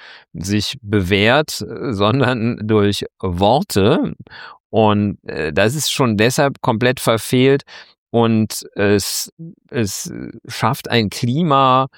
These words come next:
der, der Angst, der Endzeit. Es ist negativ. Wir müssen etwas verhindern, nicht positiv. Wir müssen etwas schaffen. Ich finde, es ist ein,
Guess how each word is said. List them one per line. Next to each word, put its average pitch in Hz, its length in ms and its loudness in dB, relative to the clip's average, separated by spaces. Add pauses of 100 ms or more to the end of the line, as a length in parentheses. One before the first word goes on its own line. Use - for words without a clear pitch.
(300)
der, 98 640 2 (460)
der 127 340 -2
Angst, 156 540 0
der 101 160 0
Endzeit. 135 1160 0
Es 104 220 -2
ist 110 420 -2
negativ. 151 920 0
Wir 101 60 0
müssen 113 300 2
etwas 101 300 0
verhindern, 143 800 0
nicht 110 240 0
positiv. 139 680 0
Wir 107 80 4
müssen 104 300 0
etwas 85 260 -4
schaffen. 127 520 0 (880)
Ich - 100 2
finde, 143 480 2
es 107 180 2
ist - 520 -2 (640)
ein, 98 460 0